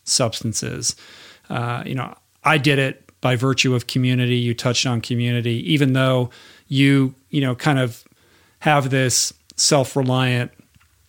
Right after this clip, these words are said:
narrative, you know, you did say the community is really important to you. And I think it's important to anybody who's getting sober. So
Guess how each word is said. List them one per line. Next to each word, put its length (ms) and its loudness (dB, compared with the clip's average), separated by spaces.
narrative, 800 2
you 160 -2
know, 120 -2
you 200 -2
did 220 0
say 200 0
the 100 -2
community 440 -2
is 140 -6
really 200 -6
important 400 -6
to 60 -6
you. 120 -4
And 100 -4
I 60 -2
think 120 -4
it's 100 -6
important 400 -6
to 80 -8
anybody 340 -4
who's 120 -6
getting 240 -6
sober. 440 -6
So 400 -2